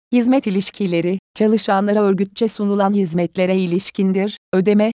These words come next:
özendirme, ısıtma, aydınlatma, sağlık, temizlik, yemek gibi hizmetler yapılırken hizmeti sunanlarla alanlar arasında oluşur. Danışmanlık ilişkileri, örgütteki yönetici,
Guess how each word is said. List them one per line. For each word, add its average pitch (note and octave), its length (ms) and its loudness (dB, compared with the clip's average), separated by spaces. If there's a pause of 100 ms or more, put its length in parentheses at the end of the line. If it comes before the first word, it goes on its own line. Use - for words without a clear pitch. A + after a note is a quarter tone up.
(140)
özendirme, G3 680 2 (200)
ısıtma, G3+ 460 -4 (160)
aydınlatma, G3 760 0 (140)
sağlık, F#3+ 560 0 (180)
temizlik, G3+ 600 0 (200)
yemek A3+ 280 0
gibi G#3 200 -2
hizmetler G3 520 2
yapılırken G3+ 640 0
hizmeti G3 460 0
sunanlarla G#3+ 680 2
alanlar G3+ 340 2
arasında G3 480 2
oluşur. C#3 540 -4 (380)
Danışmanlık G#3+ 560 0
ilişkileri, F#3 680 -2 (180)
örgütteki F#3+ 600 0
yönetici, F3 580 0